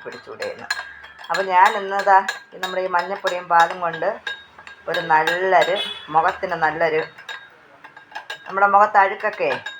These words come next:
അഴുക്കൊക്കെ കളയാൻ വേണ്ടിയിട്ട്, അതിനെ അഴുക്കോ പൊടിയോ എന്തെങ്കിലുമൊക്കെ ഉണ്ടെങ്കിൽ കളയാൻ വേണ്ടിയിട്ട് മുഖത്ത് തേക്കാൻ വേണ്ടിയിട്ടാണ് ഞാൻ ഇത് എടുത്തിട്ടുള്ളത് കേട്ടോ. അപ്പോൾ ഇത് നമുക്ക് മുഖത്ത് നന്നായിട്ട്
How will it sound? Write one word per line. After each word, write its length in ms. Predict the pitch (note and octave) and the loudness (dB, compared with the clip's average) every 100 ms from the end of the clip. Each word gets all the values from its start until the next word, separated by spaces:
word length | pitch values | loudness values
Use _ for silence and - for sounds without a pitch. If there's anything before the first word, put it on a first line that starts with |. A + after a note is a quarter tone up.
| - - - - - - F3+ | -20 -20 -20 -20 -18 -4 -2
അഴുക്കൊക്കെ 420 | G3 A3 G#3 G3 F#3 | 0 -2 -2 0 2
കളയാൻ 320 | F3 F#3 F#3+ F3+ | 2 2 -2 -4
വേണ്ടിയിട്ട്, 480 | E3 D#3+ D#3+ F3 F#3 - - _ _ - - - - - _ - - - - - - - | -6 -4 -4 0 -2 -2 -12 _ _ -14 -14 -16 -18 -18 _ -16 -16 -14 -14 -12 -10 -6
അതിനെ 260 | F#3+ G3 F#3 - D#3+ - - - - E3+ | -2 0 0 0 -6 -12 -14 -12 -2 0
അഴുക്കോ 400 | G3 E3+ F3+ G3 A3+ - | 0 0 4 6 4 2
പൊടിയോ 480 | E3+ E3+ F3 F3 F#3+ A#3+ D3 - - - _ - - D#3 | -2 -2 -2 0 2 4 4 0 -10 -20 _ -20 -18 -10
എന്തെങ്കിലുമൊക്കെ 440 | E3 F#3 F3 F3 E3+ | -4 0 0 0 0
ഉണ്ടെങ്കിൽ 260 | D#3+ F3+ F3+ | -2 -4 2
കളയാൻ 320 | D#3 D#3+ E3+ E3+ | 2 2 -2 -4
വേണ്ടിയിട്ട് 400 | D#3 D3+ D3+ F#3+ D#3 | -6 -6 -6 -6 -6
മുഖത്ത് 360 | D3 E3 - - | -8 -8 -10 -4
തേക്കാൻ 400 | D3 C#3+ E3 D#3 D3 | -2 -2 -4 -6 -6
വേണ്ടിയിട്ടാണ് 520 | C#3 C#3+ C#3 C#3 E3 C#3+ | -8 -10 -4 -4 -4 -8
ഞാൻ 120 | C3+ C3+ | -8 -8
ഇത് 100 | B2+ B2+ | -8 -8
എടുത്തിട്ടുള്ളത് 520 | B2+ B2+ - A2+ A2+ | -8 -14 -10 -8 -6
കേട്ടോ. 260 | A2+ G2 G#2+ A2+ _ _ _ _ _ - C#3+ | -8 -8 -10 -12 _ _ _ _ _ -18 -10
അപ്പോൾ 140 | D#3+ D#3 | -8 -8
ഇത് 80 | E3+ | -4
നമുക്ക് 240 | D#3 D#3 D#3+ | -4 -4 -4
മുഖത്ത് 320 | D3 D3 D3+ D#3+ | -4 -4 -8 -10
നന്നായിട്ട് 720 | D3 C#3 C#3+ D3 D3 D#3 D#3 | -8 -8 -6 -4 -4 -6 -8